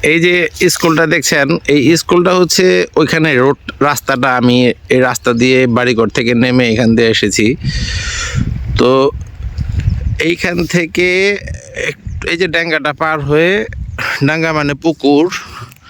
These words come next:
এই যে একটা ডেঙ্গা, হ্যাঁ, এই যে ডেঙ্গা, ডে-, ডেঙ্গা,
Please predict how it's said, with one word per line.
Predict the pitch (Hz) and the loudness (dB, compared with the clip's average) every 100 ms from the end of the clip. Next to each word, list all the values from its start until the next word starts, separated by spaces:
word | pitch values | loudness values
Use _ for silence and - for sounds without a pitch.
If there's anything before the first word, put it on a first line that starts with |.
| - - - - - - - - - | -20 -20 -20 -18 -18 -18 -18 -12 -6
এই | 175 | -4
যে | 175 175 - | -2 -4 -6
একটা | 139 - 120 | -8 -6 -4
ডেঙ্গা, | 117 107 98 | -2 -2 -2
হ্যাঁ, | 143 175 - - - | -2 -4 -6 -10 -14
এই | - 131 | -8 -4
যে | 131 | -2
ডেঙ্গা, | 135 139 131 147 202 147 123 | -2 -2 -4 -4 -4 -6 -6
ডে-, | - - - - - - | -6 -8 -8 -6 -6 -8
ডেঙ্গা, | 110 131 127 | -4 -2 0